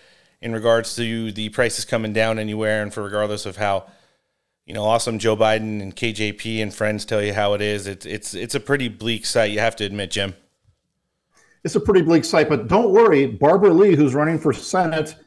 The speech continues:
Speaker 2: in California, has decided that the way to solve that is a fifty dollar an hour minimum wage, which means more kiosks and less workers. <laughs>
Speaker 1: Sounds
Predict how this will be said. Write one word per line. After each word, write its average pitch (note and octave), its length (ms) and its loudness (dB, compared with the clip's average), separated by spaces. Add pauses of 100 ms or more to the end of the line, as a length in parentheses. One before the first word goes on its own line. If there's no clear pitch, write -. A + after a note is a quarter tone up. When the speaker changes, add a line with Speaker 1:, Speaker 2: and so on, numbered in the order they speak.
(120)
Speaker 2:
in C3 120 -4
California, F3 580 -2
has D3+ 120 -2
decided D#3+ 400 0
that C#3 100 0
the C#3+ 60 -4
way D3+ 160 4
to D#3 80 -2
solve E3 360 0
that F3 140 0
is A#2 160 -4 (300)
a G#2 80 -6
fifty D#3 380 -2
dollar C#3+ 360 2
an C3+ 60 2
hour C3+ 260 2
minimum B2+ 360 0
wage, G#2 340 2
which A2 180 -4
means A#2+ 380 -2 (220)
more C3+ 240 2
kiosks C#3+ 640 0
and G2 240 -8
less A2 260 -4
workers. - 560 -14
<laughs> - 100 -20
Speaker 1:
Sounds A2 520 -2